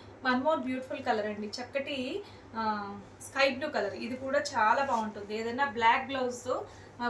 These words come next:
ప్రింటెడ్ బ్లాక్ బ్లౌజ్తో పేరప్ చేసామంటే భలే ఉంటుంది. కలంకారీ బ్లౌజ్ కానీ,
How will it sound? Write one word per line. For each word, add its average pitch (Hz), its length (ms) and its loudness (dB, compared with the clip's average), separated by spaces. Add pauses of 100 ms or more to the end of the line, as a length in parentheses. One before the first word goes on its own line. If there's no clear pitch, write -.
ప్రింటెడ్ 262 440 -2
బ్లాక్ 226 260 2
బ్లౌజ్తో 233 420 -6
పేరప్ 226 320 -6
చేసామంటే 214 480 -6 (100)
భలే 226 260 -2
ఉంటుంది. 214 260 -6 (100)
కలంకారీ 226 560 -2
బ్లౌజ్ 208 340 -6
కానీ, 202 180 -6